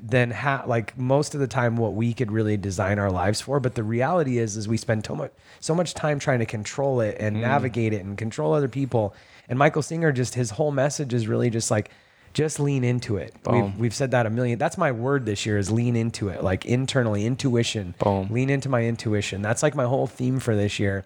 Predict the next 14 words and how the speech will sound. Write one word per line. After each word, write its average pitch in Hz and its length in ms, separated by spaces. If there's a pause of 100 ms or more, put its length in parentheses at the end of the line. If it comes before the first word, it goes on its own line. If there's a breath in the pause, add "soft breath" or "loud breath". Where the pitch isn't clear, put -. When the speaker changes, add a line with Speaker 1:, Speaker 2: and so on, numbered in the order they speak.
(560 soft breath)
Speaker 1:
And - 140
so 156 80
I 143 60
love 170 240
the 180 80
conversation 147 560
we're 120 80
happy, 113 400
having 127 340
because 113 300
the 120 100
reality 131 540
is, 110 360
um, 98 360